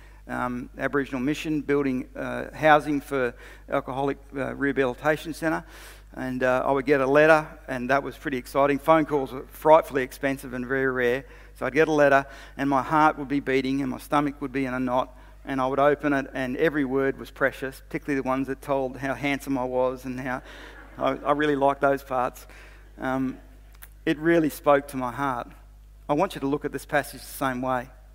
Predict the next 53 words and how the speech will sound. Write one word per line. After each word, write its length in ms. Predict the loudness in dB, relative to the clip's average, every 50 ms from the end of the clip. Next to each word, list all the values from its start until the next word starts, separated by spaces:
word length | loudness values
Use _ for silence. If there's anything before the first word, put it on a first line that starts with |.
| -20 -20 -20 -20 -20 -20 -20 -20 -20 -10 -6
This 180 | -6 -6 -6
is 120 | -8 -12 -4
God 260 | 0 2 2 2 0
speaking 340 | -4 -6 -6 -6 -4 -6 -8
to 60 | -8
you, 300 | -6 -8 -8 -8 -10 -14 -18 -20 -20 -20 -20 -20 -20 -20 -20 -20 -10 -4
and 140 | -2 -2 -2
he's 100 | -2 -4
trying 240 | -4 -2 0 0 0
to 80 | 0
tell 240 | -4 -2 -4 -2 -2
you 100 | -2 -8
something 400 | -10 -10 -12 -12 -12 -14 -16 -16 -16 -20 -20 -18 -12
because 280 | -12 -10 -10 -10 -10
he 80 | -10 -8
loves 320 | -2 -2 -2 -2 -4 -10
you. 100 | -16 -16 -16 -18 -20 -20 -20 -20 -20 -20 -20 -20 -20 -20 -20 -20 -20 -18 -16
He's 120 | -12 -6
not 160 | -6 -6 -4
trying 180 | 0 0 0 2
to 60 | 2
rebuke 420 | 0 -2 -2 -4 -6 -8 -6 -6 -6
you. 180 | -6 -6 -8 -12 -18 -16
He's 100 | -8 -8
not 140 | -8 -8
trying 180 | -6 -6 -4 -4
to 60 | -4
put 200 | -6 -8 -10 -6
you 60 | -6
in 60 | -8 -6
a 40 |
box. 480 | -4 -4 -4 -4 -4 -10 -14 -18 -18 -18 -20 -20 -20 -20 -20 -20 -20 -16
He's 100 | -8 -8
not 120 | -8 -8
trying 180 | -6 -6 -6 -4
to 60 | -4
harm 360 | 0 0 2 2 2 0 -2
you. 240 | -6 -10 -10 -12 -12 -14 -20 -20 -20 -20 -20 -20 -20 -20 -20 -20 -20 -20 -20 -20
He's 120 | -20 -16
trying 200 | -6 -4 -2 -2
to 60 | -2 -4
speak 400 | -10 -12 -6 -4 -4 -4 -4 -6 -16
to 60 | -14 -12
you 120 | -12 -8
right 240 | -4 0 0 0 0
where 120 | 0 -4
you 180 | -4 -4 -2 -2
are 180 | 0 -2 -2 -2
now. 300 | -4 -6 -6 -6 -8 -10 -14 -20 -20 -16 -6
Don't 240 | -6 -6 -6 -6 -12
you 60 | -10
find 320 | -4 0 0 0 2 2
that 300 | 2 0 0 -2 -12 -20